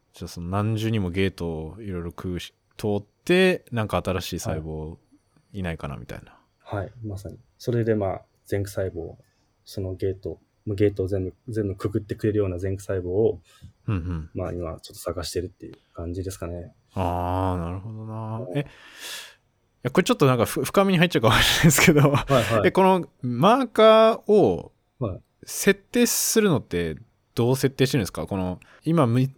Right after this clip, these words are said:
Speaker 1: あ、見つかってない新しい細胞を見つけるっていう話じゃないですか。
Speaker 2: はいはいはいはい。
Speaker 1: そのヒントってどこにあるのかなっていう。
Speaker 2: あー、これ、そう、だいぶちょっと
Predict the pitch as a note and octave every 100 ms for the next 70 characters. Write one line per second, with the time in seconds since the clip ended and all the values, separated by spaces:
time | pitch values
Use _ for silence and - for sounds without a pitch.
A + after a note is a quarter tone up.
0 | - A#2+ C3+ C3+ G3+ G3+ - F#3+ G#2+ G2+
1 | A#2 A#2 A#2 - F2+ F2 F2+ F2+ F2 F2
2 | - F2 F2 - D2+ D2+ - - - -
3 | - _ _ _ _ - A2 G2 G2 F#2+
4 | F#2 F#2 E2+ - G3 G#3 A#3 F#3 G#2 -
5 | F2 F2 F2 F2 D#2+ - - - - -
6 | - _ _ - B2 C3+ C#3 C#3 C3+ A#2
7 | G2+ G2 _ - B2+ A#2+ - G#2+ A#2+ C3+
8 | C#3 C3+ - F#2